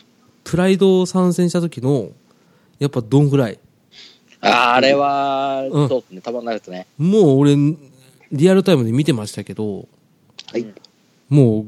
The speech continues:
Speaker 1: ゴング開始数十秒で中央に二人が集まって、
Speaker 3: はい。
Speaker 1: ね、取っ組み合いになって、
Speaker 2: ね。
Speaker 3: はい。
Speaker 1: お互いの顔面殴りまくるっていうね。
Speaker 3: はい。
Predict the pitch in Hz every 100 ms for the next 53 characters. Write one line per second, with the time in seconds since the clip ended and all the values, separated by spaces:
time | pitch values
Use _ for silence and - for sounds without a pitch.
0 | 117 175 202 151 120 117 110 107 101 -
1 | 147 170 165 - 170 175 170 165 269 _
2 | _ _ _ - - 196 190 180 185 127
3 | 110 107 - 160 175 151 110 - 131 123
4 | 107 101 - _ - 117 127 117 - -
5 | 90 - _ _ _ _ _ _ _ -
6 | 139 113 - _ - 120 _ 185 180 175
7 | 160 156 143 104 95 90 _ _ _ _
8 | _ _ _ - - 151 147 185 175 165
9 | 139 143 135 127 120 139 131 117 107 -
10 | - 92 101 _ _ _ _ _ _ -
11 | 113